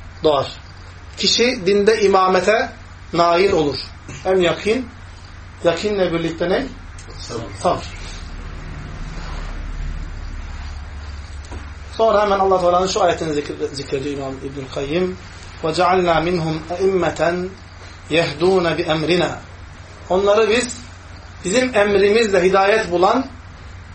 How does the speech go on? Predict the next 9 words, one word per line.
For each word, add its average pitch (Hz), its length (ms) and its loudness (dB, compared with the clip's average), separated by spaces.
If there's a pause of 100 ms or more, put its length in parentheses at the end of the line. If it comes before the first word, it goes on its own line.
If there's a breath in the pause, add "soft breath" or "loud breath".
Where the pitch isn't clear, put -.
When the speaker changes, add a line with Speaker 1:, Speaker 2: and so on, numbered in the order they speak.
(280)
Speaker 1:
imamlar 220 600 4 (420)
kıldık. 151 420 2 (160)
İmamlar 202 360 6
eyledik. 160 600 0 (1040)
Dinde 180 260 4
imamet 185 460 4
makam 180 380 4
verdik 147 280 0
onlara. 143 500 0